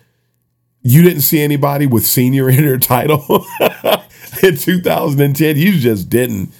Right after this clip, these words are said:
see it. I know I didn't see it. Job postings, the places that I worked, you just didn't see it. It was really interesting, uh, looking back on that, that you didn't see anything like that. But again,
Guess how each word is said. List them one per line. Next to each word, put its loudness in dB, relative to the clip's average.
see 0
it. 0
I 0
know -4
I 0
didn't -6
see -2
it. -8
Job 0
postings, -4
the -2
places 0
that 2
I -4
worked, -2
you 2
just -2
didn't -2
see 0
it. -4
It 2
was -2
really 0
interesting, -6
uh, 2
looking -2
back -2
on 0
that, -2
that -2
you 2
didn't -2
see -2
anything -2
like -4
that. -4
But 0
again, 0